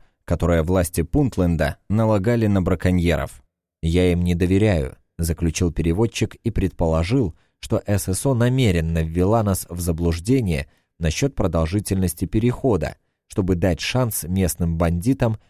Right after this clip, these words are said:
похитить нас ради большого выкупа. Я не знал, кому верить.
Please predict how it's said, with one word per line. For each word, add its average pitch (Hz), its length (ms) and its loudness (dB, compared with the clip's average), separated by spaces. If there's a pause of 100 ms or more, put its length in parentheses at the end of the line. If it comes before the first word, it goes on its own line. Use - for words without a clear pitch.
(120)
похитить 147 640 -2
нас 123 340 -2
ради 95 380 0
большого 87 480 0
выкупа. 82 520 -4 (680)
Я 76 220 -2
не 80 140 -2
знал, 95 340 0
кому 104 280 0
верить. 110 500 0